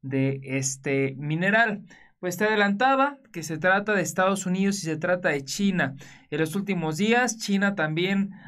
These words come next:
ha expresado su apoyo al presidente de la República y ha enviado distintos tipos de ayuda para enfrentar la, eh, situación que vive el mundo.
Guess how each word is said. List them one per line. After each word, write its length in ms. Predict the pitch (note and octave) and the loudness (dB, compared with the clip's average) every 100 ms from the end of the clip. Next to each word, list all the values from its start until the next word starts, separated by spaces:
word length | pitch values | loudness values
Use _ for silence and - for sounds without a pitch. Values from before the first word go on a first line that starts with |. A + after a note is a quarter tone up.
| - | -4
ha 180 | D3 | -2
expresado 760 | E3+ F3 - D3 C3+ G#3+ A#3 A#3+ | -2 -4 -4 -2 0 2 2 0
su 160 | G#3 D3 | -2 -4
apoyo 560 | C3+ F#3+ G#3 E3 D#3+ D#3+ - - | -2 -2 0 0 -4 -8 -18 -8
al 180 | C3+ | -6
presidente 480 | C3+ E3 D#3+ E3+ E3+ | -4 -4 -2 -4 -2
de 60 | F3+ | 0
la 100 | D3 | 2
República 960 | C#3 C#3 G3+ G#3 G#3 A3 A3+ A3+ - - | 0 -2 0 2 2 2 0 -2 -14 -4
y 100 | F#3 | 2
ha 120 | A#3+ | 2
enviado 540 | B3+ G#3 A3+ A#3 G#3 | 2 2 4 4 2
distintos 560 | F3+ - G3+ G3 G3 G3 | -2 -4 -4 -4 -4 -4
tipos 360 | G3+ G3 F#3+ | -4 -4 -4
de 80 | D#3 | -2
ayuda 720 | D3 E3 G#3 D#3+ C3+ - - - | -2 -2 0 0 0 -4 -20 -4
para 300 | D#3+ E3 E3+ | 2 4 4
enfrentar 800 | E3 C#3 C#3 C#3 D#3+ E3+ F3 F3 - - - | 0 -4 -6 -2 2 2 2 -4 -14 -20 -12
la, 680 | D3 D#3 E3+ F3 F3 E3 - | -4 2 4 4 2 0 -4
eh, 500 | C3+ C3 C3+ C3 C3 | -6 -2 -2 -2 -4
situación 560 | C3+ - C#3 C3+ A3 | -8 -8 -6 -2 -2
que 120 | G#3 D#3 | -2 -2
vive 500 | E3 E3+ E3+ - B2+ | -2 0 -2 -2 -4
el 140 | C3+ | -2
mundo. 580 | E3+ A#3+ C4 G#3+ G3+ | 2 2 4 2 0